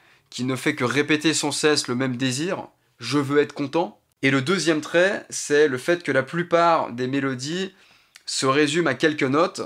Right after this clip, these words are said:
ce qui comparait au babil de l'enfant qui n'a pas encore fait connaissance de l'alphabet.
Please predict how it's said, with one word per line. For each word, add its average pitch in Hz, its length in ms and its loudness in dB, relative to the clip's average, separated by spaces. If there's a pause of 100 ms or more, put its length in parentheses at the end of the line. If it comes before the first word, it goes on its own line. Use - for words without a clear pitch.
(140)
ce - 220 -4
qui 143 160 -6
comparait 147 640 2
au 123 100 -2
babil 151 640 0
de 123 120 0
l'enfant 143 500 2
qui 156 280 -8
n'a 131 140 0
pas 151 80 -2
encore 143 300 0
fait 131 160 -6
connaissance 143 480 -2
de 123 80 -2
l'alphabet. 123 480 -2